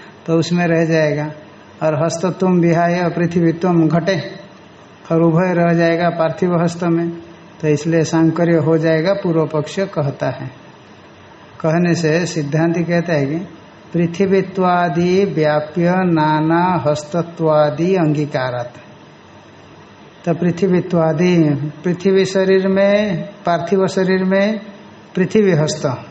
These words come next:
तो इसलिए पृथ्वी का व्याप्य हो जाएगा वो पार्थिव हस्तत्व। इसी प्रकार के आदि दे दिया,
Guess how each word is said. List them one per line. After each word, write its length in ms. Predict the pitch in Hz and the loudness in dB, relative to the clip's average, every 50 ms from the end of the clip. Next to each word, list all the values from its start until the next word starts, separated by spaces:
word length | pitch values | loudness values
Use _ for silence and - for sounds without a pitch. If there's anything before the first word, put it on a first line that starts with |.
| - - - - - - - - - - - - - | -20 -20 -20 -20 -20 -20 -20 -20 -20 -20 -20 -16 -6
तो 80 | - 180 | -2 0
इसलिए 460 | 180 180 175 - 208 202 196 180 170 170 170 170 170 - - - - - - - - - | 0 2 2 2 2 2 4 2 2 0 0 -2 -6 -10 -16 -18 -20 -20 -20 -20 -6 -2
पृथ्वी 580 | 185 185 170 - - 214 208 190 202 202 202 196 - | -2 -2 -2 0 2 2 2 4 4 4 2 2 0
का 180 | - - 202 196 180 170 - - - | 0 0 0 0 0 -2 -6 -6 -4
व्याप्य 560 | 196 165 143 151 170 170 165 170 170 - 208 202 | -2 -2 0 0 0 0 0 -2 -2 0 2 2
हो 160 | 175 170 190 190 | 4 2 2 2
जाएगा 340 | 185 190 190 190 190 190 | 2 2 2 2 2 2
वो 100 | 190 190 185 | 2 2 2
पार्थिव 480 | 190 190 180 170 175 - - 190 185 | 0 0 -2 -2 -2 -2 0 0 2
हस्तत्व। 600 | 185 165 170 170 - - 190 185 - - 185 190 180 - - - - - - - - - - - - - - - - 302 311 320 302 - - 339 - - - - - - - - | 2 2 0 -2 -2 -2 -4 -4 -4 -6 -6 -6 -6 -8 -14 -18 -20 -20 -20 -20 -20 -20 -20 -20 -20 -20 -20 -12 -6 -2 0 2 2 2 0 -2 -4 -6 -10 -14 -16 -18 -8 -4
इसी 160 | 180 170 - 190 | -2 -2 -2 -2
प्रकार 380 | 160 180 185 170 180 185 180 | -2 -2 -2 -2 -2 -2 -2
के 100 | 175 185 185 | -2 0 -2
आदि 280 | 175 175 165 180 190 | 0 0 0 0 2
दे 160 | 175 185 185 185 | 2 2 0 0
दिया, 220 | 170 185 180 185 | 0 0 0 -2